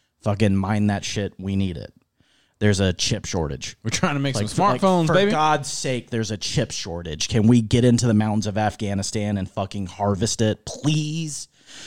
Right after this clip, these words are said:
Speaker 1: But, uh, like I said, uh, the, the mountains of Afghanistan, traditionally, classically, as far as everyone knows, has always been Taliban territory. Always has been. So Dal-, Taliban takes control of Afghanistan. China's like, "I mean, we don't give a shit,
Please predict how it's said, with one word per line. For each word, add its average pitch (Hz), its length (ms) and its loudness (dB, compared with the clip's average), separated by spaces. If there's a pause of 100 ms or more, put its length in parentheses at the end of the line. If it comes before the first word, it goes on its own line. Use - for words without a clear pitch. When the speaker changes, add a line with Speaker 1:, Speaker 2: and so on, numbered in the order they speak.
(280)
Speaker 1:
But, 151 220 2
uh, 135 180 0
like 151 220 -2
I 131 80 0
said, 160 320 0
uh, 98 220 0 (220)
the, 104 260 2
the 101 120 4
mountains 151 340 4
of 143 120 2
Afghanistan, 131 720 -2
traditionally, 120 640 -4
classically, 113 800 0
as 104 120 -4
far 117 200 2
as 110 100 -2
everyone 113 340 2
knows, 117 260 2
has - 120 -12
always 104 300 2
been 117 100 -6
Taliban 104 420 0
territory. 98 600 -10 (560)
Always 110 420 4
has 107 220 -4
been. 71 260 -14 (720)
So - 80 -12
Dal-, 98 320 -2
Taliban 110 540 2
takes - 240 -4
control 117 320 0
of 110 100 -4
Afghanistan. 104 720 2 (320)
China's 113 440 0
like, 104 260 2 (680)
"I 101 120 0
mean, 107 180 6
we 101 140 4
don't 101 260 2
give 92 160 -6
a 120 80 -2
shit, 139 460 -4